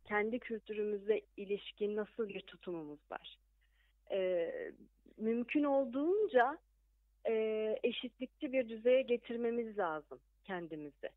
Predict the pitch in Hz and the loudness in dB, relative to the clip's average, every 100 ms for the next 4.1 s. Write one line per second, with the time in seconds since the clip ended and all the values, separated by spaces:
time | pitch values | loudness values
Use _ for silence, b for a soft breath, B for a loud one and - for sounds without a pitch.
0 | _ - 185 170 160 - 185 180 175 180 | _ -6 -6 -4 -6 -4 -4 -4 -8 -8
1 | - 196 190 190 - 208 - 190 180 180 | -2 0 0 -2 -4 -4 -2 -4 -2 0
2 | 180 - b b _ _ 180 180 175 - | -2 -2 b b _ _ -2 0 -2 -6
3 | - 214 202 196 - 196 - 190 190 180 | -4 -2 -2 -4 -8 -10 -6 -2 0 -2